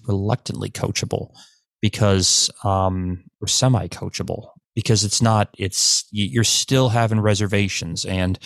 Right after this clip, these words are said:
um, again, we don't always have to agree on things, but you have to take the advice at, from experience. You have to take advice from my experience, personal experience, or advice from experience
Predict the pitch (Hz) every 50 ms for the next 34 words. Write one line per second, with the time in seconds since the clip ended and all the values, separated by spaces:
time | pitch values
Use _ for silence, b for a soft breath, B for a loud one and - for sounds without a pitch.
0 | B B B B B B B B B _ - - 101 95 92 92 92 90 92 95
1 | 101 - - _ _ _ - 113 104 127 127 120 107 107 101 107 107 110 110 104
2 | 104 101 - 104 98 - 101 90 101 104 107 107 104 101 - 110 104 92 - 92
3 | - - 101 101 - - - - - 107 95 - 101 95 90 90 98 95 98 92
4 | - - - - - _ - 104 98 92 98 - _ - - - - _ _ _
5 | _ _ - - 107 95 - - - - - 135 120 101 85 62 - - - 92
6 | - - - 101 - - _ 104 98 95 - - - 98 90 95 95 113 123 123
7 | - - - - 143 143 143 143 135 - - - - 165 - - - 156 135 123
8 | - - - 139 139 135 123 - 107 98 - 107 101 104 - - - 101 95 -
9 | - - - 107 104 101 101 92 -